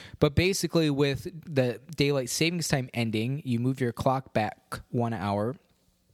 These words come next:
and then we flew from the Eastern time zone to the Central time zone,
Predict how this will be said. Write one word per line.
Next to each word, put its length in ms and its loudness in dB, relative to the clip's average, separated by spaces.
and 140 2
then 160 2
we 180 2
flew 360 2
from 180 -2
the 120 -6
Eastern 280 0
time 240 0
zone 200 0
to 120 -2
the 80 -2
Central 340 0
time 300 -2
zone, 320 -2